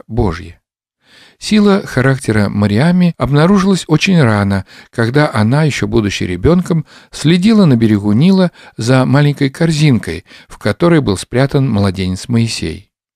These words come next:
Ее самообладание и деликатность Бог использовал для сохранения жизни освободителя своего народа.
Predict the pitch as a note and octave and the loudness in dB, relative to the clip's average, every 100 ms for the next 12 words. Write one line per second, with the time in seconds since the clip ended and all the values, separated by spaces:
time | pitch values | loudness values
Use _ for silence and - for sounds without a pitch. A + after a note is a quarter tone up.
0 | _ _ _ - G2+ G2+ G2+ G2+ - G#2 | _ _ _ -6 -2 0 0 -2 -4 -2
1 | F#2+ F#2 E2+ F#2+ C3 B2+ E2 - A2+ G2+ | -2 -4 -6 0 2 2 -2 -2 -2 0
2 | G#2 F2+ - C3 - D3+ - - - - | -2 -2 -4 -4 -2 -6 -6 -16 -20 -20
3 | - E3 A3 - - A2+ - D3 E3+ E3 | -4 0 0 -2 -10 -10 0 2 2 2
4 | E3 D#3 C3 D3+ D3 A2+ G#2+ C3+ C#3+ G2 | 2 0 0 0 -2 -2 0 0 0 0
5 | G2+ D3+ D#3 D#3 - G2+ A2 G2+ F#2+ F#2+ | 0 2 2 0 0 0 0 0 -2 -4
6 | A#2 G#2+ G#2+ G#2 A2+ C3+ D3 G2+ D#2 | -4 -4 -2 -2 0 0 0 0 -4